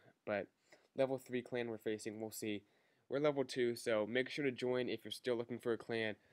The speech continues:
Uh, welcoming pretty much all levels, so we'll love to have ya.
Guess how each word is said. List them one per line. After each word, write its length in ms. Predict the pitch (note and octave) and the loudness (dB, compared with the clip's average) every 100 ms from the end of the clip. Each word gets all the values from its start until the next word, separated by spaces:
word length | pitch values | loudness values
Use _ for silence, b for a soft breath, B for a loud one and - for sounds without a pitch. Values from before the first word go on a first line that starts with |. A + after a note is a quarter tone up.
| b - | b -8
Uh, 140 | G2 | -2
welcoming 440 | G#2 B2+ B2+ B2+ A2+ | 4 4 6 2 0
pretty 180 | C#3 C#3 | 0 2
much 220 | B2+ G#2+ | 2 4
all 200 | A2 A#2 | 4 6
levels, 520 | A#2 A2 A2+ A2+ - b b b b - | 4 4 2 -2 -6 b b b b -18
so 240 | - G#2+ G#2 | -4 0 2
we'll 140 | A2 | 4
love 160 | A#2+ A2+ | 2 4
to 60 | |
have 240 | A#2+ A#2 A2 | 4 4 6
ya. 220 | A2+ | 4